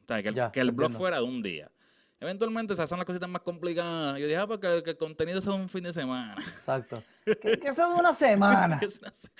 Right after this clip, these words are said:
Speaker 1: que sea de dos meses. No,
Speaker 2: Ajá.
Speaker 1: <laughs>
Speaker 2: Eh, el blog semestral. Sí, sí, sí.
Speaker 1: <laughs> Y ahora ya.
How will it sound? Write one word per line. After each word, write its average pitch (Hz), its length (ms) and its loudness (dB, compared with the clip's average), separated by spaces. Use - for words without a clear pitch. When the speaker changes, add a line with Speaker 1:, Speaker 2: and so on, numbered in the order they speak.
Speaker 1:
que 180 100 -4
sea 190 100 -2
de 208 60 0
dos 196 140 2
meses. 175 420 0
No, 143 140 0
Speaker 2:
Ajá. 165 400 6
Speaker 1:
<laughs> 226 60 4
Speaker 2:
Eh, 147 300 0
el 214 60 0
blog 247 280 2
semestral. 185 680 2
Sí, - 240 6
sí, 151 160 2
sí. 151 100 0
Speaker 1:
<laughs> 151 120 2
Y 135 40 2
ahora 127 200 0
ya. 113 120 0